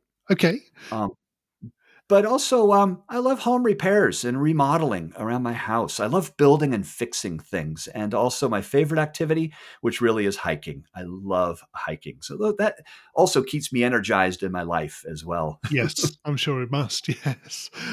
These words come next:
Speaker 1: Okay. And Mark, can you share a parting piece of career advice with the audience?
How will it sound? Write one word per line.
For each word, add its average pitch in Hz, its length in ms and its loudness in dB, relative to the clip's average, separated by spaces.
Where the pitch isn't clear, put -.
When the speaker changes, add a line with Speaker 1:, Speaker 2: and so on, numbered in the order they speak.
Speaker 1:
Okay. 190 380 0
And 196 200 2
Mark, 196 320 2
can 196 140 2
you 269 160 4
share 233 260 4
a 175 80 2
parting 139 800 -4
piece - 280 -2
of 127 180 -10
career 131 340 -2
advice 127 440 -4
with 139 140 -6
the 143 120 -2
audience? 139 580 -4